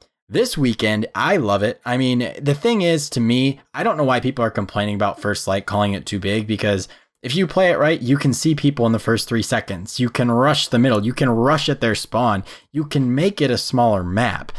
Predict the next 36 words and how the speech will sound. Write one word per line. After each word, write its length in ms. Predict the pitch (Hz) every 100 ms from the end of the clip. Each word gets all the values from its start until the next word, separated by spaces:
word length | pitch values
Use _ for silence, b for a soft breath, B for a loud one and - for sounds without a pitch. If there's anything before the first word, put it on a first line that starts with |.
| B
I 140 | - 120
get 200 | 196 190
that 100 | 139
you 120 | 139
can 140 | 131
use 180 | 127 117
your 60 | 110
Sparrow 320 | - 127 123
and 100 | 110
run 120 | 110
away, 260 | 107 117 123
but 160 | 110
it 100 | 110
can 100 | -
still 240 | 135 - 196
be 200 | 160 143
a 40 |
smaller 380 | - 123 123 104
map. 380 | 95 117 73 - b b
In 140 | - 120 -
all 180 | 151 196
the 100 | 180
games 260 | 147 175
I've 140 | 165 151
played 240 | 165 165
so 100 | 165
far 160 | 151 175
this 180 | 175 180
weekend, 340 | 180 190 190 -
I 100 | 135
have 260 | 147 151 120
never 500 | 123 127 131 135 131
gone 240 | 117 113
to 100 | 107
the 80 | 104
flag. 580 | - 110 98 - -